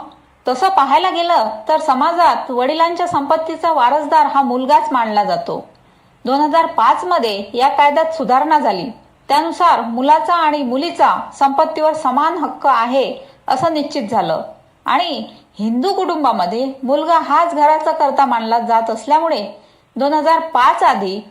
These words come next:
कायदा तसा होता. जर वडिलोपार्जित संपत्तीची वाटणी वीस डिसेंबर दोन हजार चार पूर्वी झाली असेल, तर त्यावर मुलीचा हक्क नाही, कारण या प्रकरणात संपत्ती वाटपात जुने नियम लागू होतील. ही वाटणी रद्द करता येणार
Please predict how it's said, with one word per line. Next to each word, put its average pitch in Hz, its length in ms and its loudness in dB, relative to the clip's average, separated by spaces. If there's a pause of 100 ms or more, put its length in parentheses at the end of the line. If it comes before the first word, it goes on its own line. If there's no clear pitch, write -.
(120)
कायदा 254 340 4 (100)
तसा 262 200 0
होता. 262 640 0 (460)
जर 285 260 2
वडिलोपार्जित 339 760 0
संपत्तीची 311 640 -2
वाटणी 220 440 -2 (140)
वीस 294 340 -4
डिसेंबर 320 560 -2
दोन 269 200 -2
हजार 277 260 2
चार 294 360 2
पूर्वी 254 340 -4
झाली 185 320 -4
असेल, 208 420 -6 (520)
तर 277 260 2 (180)
त्यावर 302 320 4
मुलीचा 277 420 -2
हक्क 285 300 -2
नाही, 269 520 0 (440)
कारण 339 380 2 (160)
या 247 260 0
प्रकरणात 320 720 0
संपत्ती 320 440 0
वाटपात 320 420 2 (160)
जुने 247 240 -2
नियम 311 300 -2
लागू 226 260 2
होतील. 180 360 -6 (560)
ही 302 100 -4
वाटणी 330 460 0
रद्द 240 320 -2
करता 294 380 0
येणार 254 340 -2